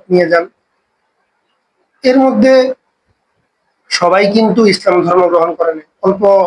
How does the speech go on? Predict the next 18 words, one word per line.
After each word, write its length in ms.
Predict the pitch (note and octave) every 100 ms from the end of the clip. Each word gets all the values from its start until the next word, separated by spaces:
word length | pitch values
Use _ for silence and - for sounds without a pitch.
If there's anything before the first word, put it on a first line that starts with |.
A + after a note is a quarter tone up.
| F3 _ _ _ _ _ _
কিছু 160 | F#3+ F#3+
সংখ্যক 440 | F#3+ F#3 F3+ F#3 -
লোক 140 | F#3+ F#3
ইসলাম 300 | F#3 - F#3 F3
ধর্ম 200 | F3+ F#3
গ্রহণ 220 | F3+ F3 F3
করে 180 | F3+ F3+
তারা 260 | F3+ F3 E3+ - _ _ _ _ - _ _ _ _ _ _ _ _ -
অন্ধকার 400 | F#3+ F#3+ F#3 G3 F#3
পথ 100 | F3+ -
থেকে 160 | F#3+ F#3
ফিরে 180 | F3+ F3+
আসছে। 300 | F3 - E3 E3 _ _ _ _ _ _ _ _ _
আর 300 | G#3 G3 F3 E3+ - _ _ _ _ _
কিছু 240 | - A#3 C#4+
সংখ্যক 600 | C#4+ B3+ B3+ A#3 - C4 -
লোক 300 | A3 F3 F3 _ _ _ _ _ _ _ _ _ _ _ _
তারা 220 | A3 A3